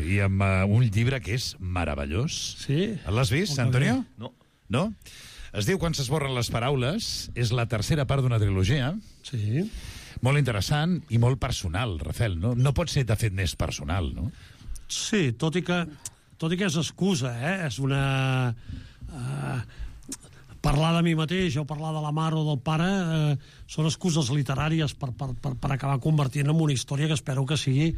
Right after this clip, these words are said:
Speaker 2: universal, que afecti tothom, que tothom se senti interpel·lat. El que passa que a mi m'agrada molt parlar de les coses que conec i molt al detall, perquè crec que quan parles molt al detall és quan la gent acaba trobant sempre una cosa que s'hi sent implicat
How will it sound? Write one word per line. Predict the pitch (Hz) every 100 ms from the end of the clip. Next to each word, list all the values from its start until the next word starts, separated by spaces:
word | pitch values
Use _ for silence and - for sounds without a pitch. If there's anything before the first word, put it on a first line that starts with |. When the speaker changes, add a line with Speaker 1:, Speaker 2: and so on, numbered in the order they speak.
| - - - - -
Speaker 2:
universal, | 156 135 123 - 160 147
que | 131
afecti | - 127 143 120
tothom, | 117 156 143
que | 135
tothom | 117 127
se | 107 -
senti | 151 131
interpel·lat. | 120 135 113 123 147 - - - - - -
El | 143
que | 123
passa | 131
que | 143
a |
mi | 147
m'agrada | 139 147
molt | 147 156 143
parlar | 131 147
de | 139
les | 143
coses | - 147 135
que | - 127
conec | 147 170 190 - - - - -
i | 156
molt | 160 190 175
al | 160
detall, | 147 180 185 147 180 165
perquè | 147 143
crec | 156 165
que | 165
quan | 151 123
parles | 180 175 165
molt | 151 160 151
al | 147
detall | 143 160 170 - - - - -
és | 269 175
quan | - 170
la | 160
gent | 156 170
acaba | 180 170 160
trobant | 160 165
sempre | - 170 170
una | 165 165
cosa | 175 165 123 185 202 - - - _ - -
que | 160
s'hi | -
sent | 143 190 190
implicat | 170 - 165 165 175 170